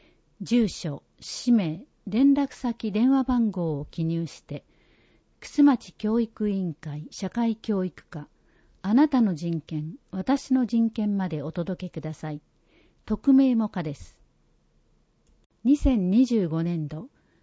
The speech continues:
楠町人権公開講座。テーマ、当たり前を見直し、気づこう、つなごう、深めよう。第五回、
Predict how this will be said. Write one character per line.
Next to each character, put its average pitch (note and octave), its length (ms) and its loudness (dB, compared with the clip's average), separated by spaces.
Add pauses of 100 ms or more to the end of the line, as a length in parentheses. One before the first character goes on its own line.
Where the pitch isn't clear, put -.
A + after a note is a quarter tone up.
(140)
楠 - 260 -2
町 G#3 480 0
人 B3 300 4
権 C4+ 240 2
公 B3 220 -2
開 A3+ 280 -4
講 E3+ 280 -4
座。 D#3 200 -14 (1080)
テ A3+ 180 2
ー - 20 -2
マ、 D3+ 220 -4 (580)
当 G3+ 100 -8
た C#4 160 2
り C#4+ 120 6
前 C4+ 280 4
を B3+ 100 2
見 A#3+ 120 2
直 G#3+ 240 -2
し、 - 260 -12 (460)
気 A3+ 120 -4
づ A#3+ 200 -4
こ F#3 380 -4
う、 - 200 -20
つ - 160 -6
な A3 200 2
ご F3+ 360 -4 (240)
う、 - 40 -2
深 G#3+ 200 2
め G3+ 200 0
よ D3+ 260 -6 (1400)
う。 F#3 40 -18
第 A#3 260 0
五 D#3 160 -2
回、 F3 320 -8